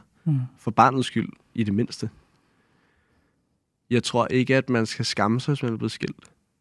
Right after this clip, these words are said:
Speaker 1: Mm.
Speaker 2: Jeg tror, man er nødt til at tænke, okay, nu er vi skilt. Det hjælper ikke at gå og skamme over. Det hjælper mig at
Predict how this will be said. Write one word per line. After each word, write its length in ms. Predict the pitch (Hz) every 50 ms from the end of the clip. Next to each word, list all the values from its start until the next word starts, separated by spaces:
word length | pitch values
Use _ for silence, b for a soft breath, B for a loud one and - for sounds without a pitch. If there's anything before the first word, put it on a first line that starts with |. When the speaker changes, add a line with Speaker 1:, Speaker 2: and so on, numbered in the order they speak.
| _ _ _ _ _ _ _ -
Speaker 1:
Mm. 160 | 156 147 156 - _ _ _ _ - -
Speaker 2:
Jeg 100 | 117 -
tror, 180 | - - 117
man 140 | 110 110 107
er 40 | 107
nødt 220 | 107 110 104 - -
til 140 | - 110
at 120 | 110 107 104 - _ _ _ -
tænke, 300 | - - 104 98 - -
okay, 240 | 113 - 120 117 110 - _ _ _ _ _ _ -
nu 140 | - - 123
er 40 |
vi 80 | 117 123
skilt. 300 | - - - 135 - - - _ _ -
Det 80 | 127 123
hjælper 280 | 120 131 131 113 - 120
ikke 140 | 113 117
at 60 | 117 -
gå 120 | - 113
og 60 | 110
skamme 440 | - - - 113 107 107 117 123 127
over. 140 | 120 - 113
Det 400 | 113 110 _ _ _ _ _ - 127
hjælper 240 | 123 110 110 117 107
mig 120 | 110 107
at 60 | 107